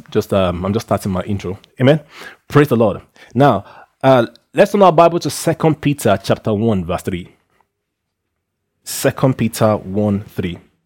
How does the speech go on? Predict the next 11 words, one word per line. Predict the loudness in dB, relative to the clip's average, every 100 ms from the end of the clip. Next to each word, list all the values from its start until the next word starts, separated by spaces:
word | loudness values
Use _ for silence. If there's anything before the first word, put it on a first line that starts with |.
| _ _ _ _ _ _ _ _
So | -4
I'm | 2 4
gonna | 6 8
be | 8
reading | 8 6 4
from | 4
the | 4
New | 4 0
King | 0 -2
James | 2 0 0
Version. | -4 -4 -10 -18